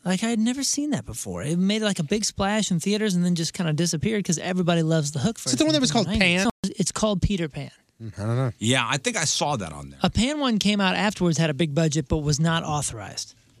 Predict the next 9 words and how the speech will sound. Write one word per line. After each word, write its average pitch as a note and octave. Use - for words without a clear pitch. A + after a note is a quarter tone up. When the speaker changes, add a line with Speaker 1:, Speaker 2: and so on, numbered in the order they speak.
Speaker 3:
Yeah. G2+
So, -
so F#3
ba-, F3
basically, E3
Amazon F#3
has B2
thirteen A3
thousand F#2+